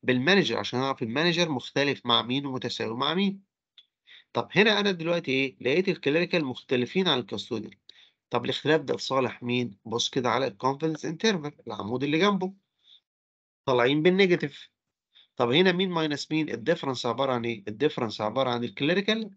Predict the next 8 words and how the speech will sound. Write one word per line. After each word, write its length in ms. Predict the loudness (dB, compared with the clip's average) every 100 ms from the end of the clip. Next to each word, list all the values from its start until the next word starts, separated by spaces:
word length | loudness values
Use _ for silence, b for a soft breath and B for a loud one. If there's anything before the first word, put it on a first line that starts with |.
| -6
ناقص 280 | -4 -4
الكاستوديال، 680 | -6 -4 -2 -2 -2 -2 -8 _ _ _ b b _
مرتبات 460 | -4 -2 2 2 2
الكليريكال 640 | -4 0 0 0 -4 -4
ناقص 240 | -4 -6
مرتبات 500 | -6 -4 -2 -2 -2
الكاستوديال 560 | -4 -6 -4 0 0 0
بالترتيب. 600 | -6 -6 -6 -2 -4 -4